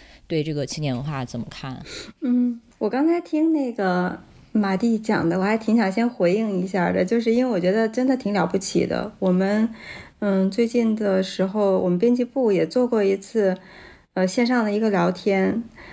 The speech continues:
Speaker 2: 在北京的同事，或者说没有在上海的同事，反而有的时候会更加的觉得很无力，觉得很愤怒，然后有的时候会说，就像我说的，支棱不起来的这种感觉，就是工作的状态挺低迷的。然后我们会发现，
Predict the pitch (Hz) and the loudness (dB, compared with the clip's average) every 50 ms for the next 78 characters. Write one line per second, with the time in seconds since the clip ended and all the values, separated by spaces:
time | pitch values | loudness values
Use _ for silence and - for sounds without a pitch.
0 | - - _ - - 320 330 - 240 185 170 190 262 294 320 320 320 - 190 185 | -20 -20 _ -10 -4 -2 0 0 0 -2 -2 0 0 2 2 0 0 -2 -4 -2
1 | 214 220 - - 254 233 208 190 208 247 233 202 202 - 254 247 208 196 269 302 | -2 -2 -2 0 2 2 2 2 2 2 0 0 0 0 0 2 2 2 2 2
2 | 294 277 269 269 - 269 247 196 175 180 180 - 180 180 190 - - 196 190 190 | 2 0 0 0 0 0 0 2 2 0 0 0 0 0 0 0 0 0 0 2
3 | - 180 170 214 254 233 - - 185 180 196 208 220 220 247 240 - 277 262 240 | 2 0 2 2 2 2 2 0 0 0 0 0 2 2 0 2 2 2 2 2
4 | 240 226 226 226 214 202 190 220 - - - - - - - - - - _ _ | 2 2 0 2 2 0 0 0 -4 -8 -16 -20 -20 -20 -20 -20 -20 -20 _ _
5 | _ - 190 208 220 247 240 - 196 170 160 160 175 196 233 226 208 185 190 190 | _ -2 0 0 0 0 -2 -2 0 0 2 2 0 0 0 0 0 0 0 0
6 | 208 214 214 180 170 170 - - 254 226 190 180 180 175 - 190 214 202 196 202 | 0 0 0 -2 -2 -2 -2 0 0 2 2 2 0 0 0 -2 -2 -2 -2 0
7 | 214 240 226 180 170 180 180 185 185 202 214 240 226 220 220 - 226 220 220 233 | 0 2 2 2 2 2 2 2 0 0 0 0 0 0 0 0 -2 0 0 2
8 | 226 214 208 185 165 175 - 202 196 190 185 - - 226 220 208 196 - 196 - | 0 2 2 0 0 0 0 2 2 2 0 2 0 0 0 0 -2 -4 -6 -2
9 | - - - - - 160 175 196 190 196 175 180 180 - - 175 180 180 180 185 | 0 0 0 0 0 0 -2 0 0 2 2 2 2 0 -2 -2 -2 -2 -2 0
10 | - 226 226 220 226 247 254 247 262 240 233 233 - 254 233 233 233 214 214 - | 0 0 -2 0 0 0 0 2 2 0 0 0 0 -2 0 0 0 0 0 2
11 | 180 165 165 - - 226 240 240 220 175 165 - - - 196 208 214 262 269 247 | 2 0 0 0 0 0 2 2 2 2 0 0 -2 -2 0 2 2 2 2 2
12 | 208 196 196 247 240 247 254 247 247 262 247 226 | 0 0 0 -2 -2 0 0 0 2 2 0 0